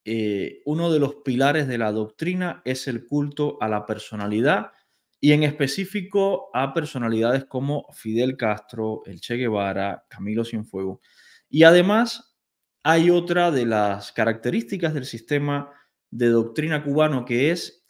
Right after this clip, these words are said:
la obediencia, la sumisión, el culto también como institución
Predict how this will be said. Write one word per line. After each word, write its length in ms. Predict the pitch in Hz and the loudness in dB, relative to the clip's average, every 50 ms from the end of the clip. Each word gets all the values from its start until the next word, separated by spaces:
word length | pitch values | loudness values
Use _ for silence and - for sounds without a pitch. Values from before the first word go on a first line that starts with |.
| _ _ | _ _
la 480 | 117 120 120 120 117 117 113 110 - - | -6 -2 0 2 2 4 4 2 2 0
obediencia, 760 | 123 131 131 127 123 131 151 170 170 160 151 - - 139 123 120 | 0 0 0 0 0 0 0 0 -2 -2 -4 -6 -4 -4 -4 -2
la 140 | 113 110 | -4 -6
sumisión, 680 | - - - 117 113 113 107 - - 156 156 151 151 135 | -6 -8 -8 -6 -4 -4 -6 -6 -4 -4 -4 -2 -2 -2
el 200 | 113 110 110 - | -4 -4 -4 -4
culto 340 | - 220 220 165 - 135 120 | -4 -4 -4 -2 -4 -4 -4
también 280 | 120 110 120 123 123 | -4 -4 -4 -4 -4
como 180 | 120 120 117 113 | -4 -4 -4 -4
institución 680 | 110 - 110 104 107 98 - 139 135 135 135 135 - | -4 -6 -8 -10 -10 -8 -6 -4 -4 -4 -4 -6 -12